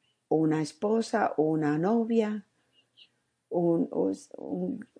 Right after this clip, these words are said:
un gran predicador, el padre Ron, el, el padre, eh, Ron, el padre Jordi, desear los dones de otros sacerdotes. Ustedes se encuentran deseando lo que otros tienen.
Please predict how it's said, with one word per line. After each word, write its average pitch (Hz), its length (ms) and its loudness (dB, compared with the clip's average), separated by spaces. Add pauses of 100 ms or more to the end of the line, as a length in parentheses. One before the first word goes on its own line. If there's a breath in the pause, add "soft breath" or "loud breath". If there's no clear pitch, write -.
un 180 400 0
gran 165 580 4
predicador, 185 1000 4 (520 soft breath)
el 170 180 4
padre 165 300 8
Ron, 214 360 4
el, 170 200 0
el 170 120 4
padre, 160 560 2 (100)
eh, 170 340 4
Ron, 202 540 0 (520)
el 170 160 2
padre 165 320 4
Jordi, 196 560 0 (140)
desear 196 640 4
los 175 260 4 (160)
dones 185 340 6
de 180 80 6
otros 165 240 2
sacerdotes. 175 720 0 (500 soft breath)
Ustedes 240 480 4
se 214 80 4
encuentran 196 500 6
deseando 196 520 4
lo 190 160 6
que 185 220 4
otros 190 420 2
tienen. 208 520 2